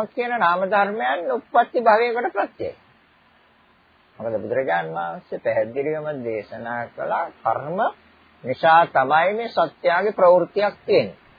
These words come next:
පැවැත්මක් තියෙන්නේ. ඒතර සත්‍යයේ නෙමෙයි මේ නාම රූප ධර්මයන්ගේ. එතකොට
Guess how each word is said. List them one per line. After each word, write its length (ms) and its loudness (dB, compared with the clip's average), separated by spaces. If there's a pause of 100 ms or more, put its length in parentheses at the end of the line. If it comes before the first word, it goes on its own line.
(360)
පැවැත්මක් 500 0
තියෙන්නේ. 320 -10
ඒතර 140 -12
සත්‍යයේ 640 -2
නෙමෙයි 360 -6 (840)
මේ 320 2 (480)
නාම 280 0
රූප 220 0
ධර්මයන්ගේ. 640 0 (1300)
එතකොට 320 0